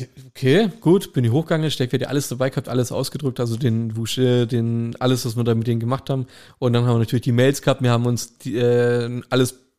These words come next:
bestätigen lassen, was wir den nächsten Morgen, gehe ich runter zu ihm, haben das quasi alles hingelegt, hat er Fotos gemacht und sowas, gell, hat es dorthin geschickt, ruft er mich eine Stunde später an, äh, die haben gesagt, dass das, äh, oder da kam irgendwie,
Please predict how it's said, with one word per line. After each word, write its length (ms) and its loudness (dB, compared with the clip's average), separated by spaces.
bestätigen 460 2
lassen, 240 0
was 160 -2
wir 60 -2
den 680 -6
nächsten 340 0
Morgen, 260 2
gehe 100 0
ich 120 -4
runter 200 0
zu 160 -6
ihm, 340 -2
haben 220 0
das 140 -8
quasi 220 -2
alles 200 -2
hingelegt, 600 -2
hat 160 -6
er 60 -8
Fotos 400 0
gemacht 320 -2
und 100 -6
sowas, 460 -2
gell, 260 0
hat 140 -4
es 100 -8
dorthin 300 -2
geschickt, 380 -6
ruft 220 -4
er 60 2
mich 100 2
eine 80 0
Stunde 240 -4
später 360 0
an, 260 -2
äh, 420 0
die 160 -2
haben 160 2
gesagt, 480 -2
dass 180 -4
das, 240 -6
äh, 40 -8
oder 720 -2
da 220 0
kam 260 0
irgendwie, 640 -2